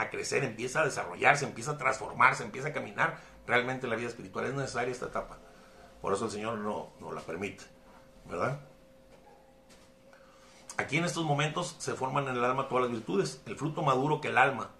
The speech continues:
va a formar en esta etapa es el mismo Jesús. Ella se va a transformar en Jesús. Y para transformarse en Jesús, pues hay que parecérsele, ¿verdad? Y como Jesús es todo dolor, todo sufrimiento, toda humillación,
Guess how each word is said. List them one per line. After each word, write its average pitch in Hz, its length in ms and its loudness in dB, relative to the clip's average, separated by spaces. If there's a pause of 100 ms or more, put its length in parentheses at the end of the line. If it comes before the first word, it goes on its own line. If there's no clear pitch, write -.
va 104 80 6
a - 40 6
formar 127 520 4 (240)
en 104 180 -4
esta 135 200 2
etapa 135 320 4
es - 100 0
el 113 100 -2
mismo 117 200 -6
Jesús. - 420 -10 (640)
Ella 139 220 4
se 127 80 0
va 123 80 6
a - 60 2
transformar 123 400 0
en 120 100 -4
Jesús. 120 340 -8 (680)
Y 110 80 -2
para - 240 10
transformarse 127 480 2
en 170 60 -8
Jesús, 160 420 -4
pues - 140 -8
hay 110 100 0
que 131 80 -2
parecérsele, 131 560 -2
¿verdad? 180 220 -4 (120)
Y - 80 -14
como 104 220 -6
Jesús 139 360 2
es 160 300 2 (440)
todo 170 260 4
dolor, 170 380 4 (580)
todo 143 240 12
sufrimiento, 151 600 -2 (260)
toda 165 200 12
humillación, 147 460 4